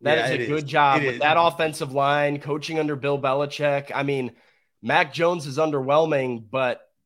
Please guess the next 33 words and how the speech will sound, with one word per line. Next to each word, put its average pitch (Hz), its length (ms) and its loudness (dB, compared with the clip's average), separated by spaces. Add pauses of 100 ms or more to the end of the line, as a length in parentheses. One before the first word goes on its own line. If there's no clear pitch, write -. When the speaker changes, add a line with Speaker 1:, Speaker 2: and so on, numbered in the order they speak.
(140)
Speaker 1:
it's 143 220 -10
the 156 80 -4
New 180 140 -2
England 156 260 -4
Patriots, 143 560 -4
and 123 260 -6
you 127 100 -10
join 147 300 -2
the 143 80 -2
Bill 139 180 -2
Belichick 131 520 -2
coaching 139 500 -6
tree. 113 520 -10
It, 117 420 -8
it, 127 240 -6 (180)
it's 156 220 -6
desirable 107 800 -4 (120)
at 202 60 -4
Speaker 2:
So 185 80 0
Speaker 1:
this 196 100 0
Speaker 2:
there's 226 240 -2
Speaker 1:
point. - 120 -16
Speaker 2:
four. 151 420 -2 (100)
I 170 140 4
think 233 200 -4
there's 185 240 -2
too 240 220 -6
many 247 200 -4
question 202 480 0
marks 196 400 -4 (100)
with 165 380 -2
the 143 600 -4 (300)
Jets 196 800 0